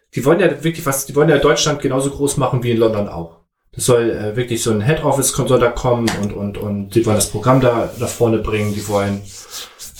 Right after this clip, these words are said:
ähm, vieles, vieles einfach in Bewegung bringen. Und es kann ja sein, dass die N F L sogar versucht,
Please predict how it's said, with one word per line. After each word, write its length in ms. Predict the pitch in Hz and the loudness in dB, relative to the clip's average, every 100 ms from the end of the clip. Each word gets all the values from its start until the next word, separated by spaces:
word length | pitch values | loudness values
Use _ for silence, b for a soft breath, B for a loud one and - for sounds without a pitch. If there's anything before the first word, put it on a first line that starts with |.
| - | -6
ähm, 240 | 101 95 92 - - _ _ | -4 -2 -4 -10 -18 _ _
vieles, 440 | - 151 147 139 | -2 4 4 2
vieles 400 | - - 143 135 | -4 -2 2 2
einfach 220 | 131 123 117 | 4 2 2
in 60 | |
Bewegung 340 | 117 113 107 101 | 2 2 2 0
bringen. 280 | 98 95 92 | -2 -6 -10
Und 120 | 127 | -6
es 100 | - | 0
kann 140 | 156 | 4
ja 80 | 135 | 4
sein, 260 | 135 170 175 | 4 2 2
dass 220 | 151 - | 0 -2
die 180 | - 131 | -4 -2
N 140 | 139 | 0
F 180 | 143 - | 0 0
L 160 | 170 | 2
sogar 220 | 165 143 131 | 2 2 0
versucht, 560 | - 123 170 175 170 | 0 2 2 2 -2